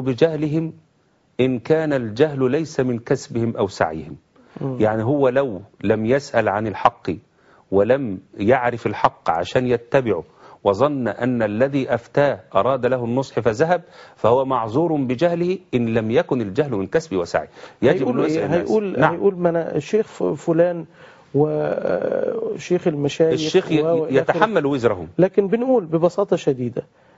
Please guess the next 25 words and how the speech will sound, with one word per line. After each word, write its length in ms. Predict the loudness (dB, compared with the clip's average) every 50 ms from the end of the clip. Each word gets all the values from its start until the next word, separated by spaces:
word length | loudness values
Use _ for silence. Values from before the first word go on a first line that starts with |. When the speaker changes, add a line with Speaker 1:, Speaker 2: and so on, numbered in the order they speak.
| _ _ _ -2
Speaker 2:
آه، 640 | 0 0 2 0 0 0 0 -2 -2 -2 -2 -4 -6 -10 _ _ _ _ _ _ _ _ _ 0
ما 180 | 2 2 2
دام 440 | 2 2 0 0 0 0 -4 -4 -4
هناك، 600 | -2 0 0 2 2 0 -2 -4 -8 _ -20 -20 _ _ _ _ _ -20 -20 _ _ _ _ -4
آه، 100 | 0 0
آه، 580 | 2 2 0 0 0 0 0 0 -2 0 0
رأي 320 | 2 2 2 2 0 0 0
معارض 500 | 0 0 0 0 0 0 0 -2 -4 -8 -10 _ _ -20 -20 _ _ _ _ _ _ _ _ _ _ _ -4
يعني، 460 | -2 -2 -2 -2 -2 -2 -4 -4 -4 -4
آه، 200 | -4 -4 -4 -6
أنت 180 | -8 -4 -2 0
هو 240 | 0 2 0 0
سمع 320 | 0 2 2 2 2 0 -2
من، 360 | -2 -2 -4 -4 -4 -4 -4
من 260 | -4 -4 -4 -6 -8
شيخ 400 | -4 -2 0 0 0 -2 -2 -4
مشهور 520 | -4 -4 -2 -2 0 0 0 0 -2 -4 -10 -16 -20 -20 -20 -20 _ _ _ -2
إن 240 | 0 0 0 0 2
ده 140 | 2 2 2
يجوز 580 | 2 0 -2 -2 0 0 0 0 0 -2 -2
وإن 380 | -2 -2 0 0 -2 -2 -2 -2
كذا، 340 | 0 0 0 2 2 0 0
والشيخ 360 | 0 -2 -6 -8 -6 -2 0
نفسه 240 | 0 0 0 -2 0
بيروح 560 | 2 2 2 2 0 0 0 -2 -4 -6